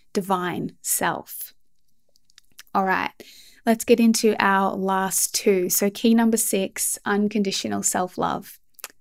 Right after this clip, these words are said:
I, I, uh, talked about this a little bit before, but the divine feminine does not operate from any space of judgment, of shame, of guilt,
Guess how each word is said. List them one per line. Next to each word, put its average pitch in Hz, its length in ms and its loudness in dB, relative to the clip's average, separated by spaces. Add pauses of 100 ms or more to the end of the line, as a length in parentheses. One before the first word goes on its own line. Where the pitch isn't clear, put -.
I, 185 380 -4 (100)
I, 185 160 -6
uh, 190 200 -8
talked - 260 -8
about 202 180 -2
this 196 160 -4
a 208 40 -6
little 202 220 0
bit 202 220 -4
before, 175 500 -8 (720)
but 202 340 2
the 220 80 2
divine 220 480 6
feminine 214 680 0 (100)
does 208 160 -2
not 220 340 2
operate 190 560 -4
from 202 240 -4
any 208 240 2
space 202 380 -2
of 180 100 -8
judgment, 254 640 0 (840)
of 190 200 -8
shame, 214 640 0 (220)
of 190 380 -6
guilt, 214 560 -2